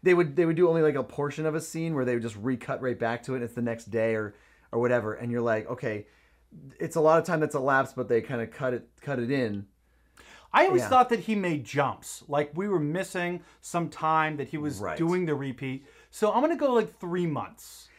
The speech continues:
Speaker 1: Like,
Speaker 2: That's my
Speaker 1: three
Speaker 2: guess.
Speaker 1: months or so,
Speaker 2: Beca-
Speaker 1: yeah.
Speaker 2: because it was a significant chunk of time.
Speaker 1: The writers, their intention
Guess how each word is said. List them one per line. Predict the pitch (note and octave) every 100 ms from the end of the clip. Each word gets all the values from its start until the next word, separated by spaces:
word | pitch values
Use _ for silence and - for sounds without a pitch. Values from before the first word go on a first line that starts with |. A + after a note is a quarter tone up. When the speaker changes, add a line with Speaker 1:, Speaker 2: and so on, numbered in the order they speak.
| _ -
Speaker 1:
Like, | D3+
Speaker 2:
That's | -
my | D#3+
Speaker 1:
three | G#3
Speaker 2:
guess. | C3
Speaker 1:
months | A2+ C3+
or |
so, | - C3 F#2+ F2
Speaker 2:
Beca- | C3
Speaker 1:
yeah. | A2
Speaker 2:
because | G#3+ A3+ A3
it | G#3+
was | G#3 F3+
a | G3
significant | - A#3 G3+ B3 A#3 G#3 D3+
chunk | F#3+ F#3
of | C#3
time. | - B2+ G2 G2 _ _ -
Speaker 1:
The | C3 E3
writers, | D#3+ C3+ E3 G3 C3+ D#2+ - - -
their | E3 D3 F#3
intention | G3 - E3 - G#2 F2+